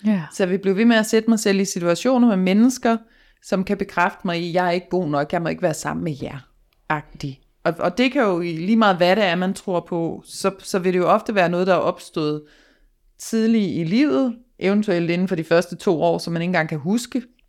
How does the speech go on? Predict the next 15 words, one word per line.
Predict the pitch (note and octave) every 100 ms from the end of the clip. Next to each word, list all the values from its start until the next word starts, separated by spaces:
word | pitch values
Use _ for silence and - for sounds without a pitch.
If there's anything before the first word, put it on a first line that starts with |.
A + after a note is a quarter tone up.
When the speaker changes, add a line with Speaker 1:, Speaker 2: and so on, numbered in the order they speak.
| _ _ _ _ _ _ _ _ _
Speaker 2:
Er | - F#3
der |
Speaker 1:
Mm. | C#4+
Speaker 2:
sket | C#4 -
en |
eller | F#3+ F#3
anden | E3+ F#3+
form | F#3 F3
for | F3+
sådan | - F3 E3 D#3 D3+ _ _ _ _ _ _ -
disconnect? | G#3+ G#3+ A3+ F3+ E3 E3+
Man | F3
har | E3
fået | - F#3
en | G3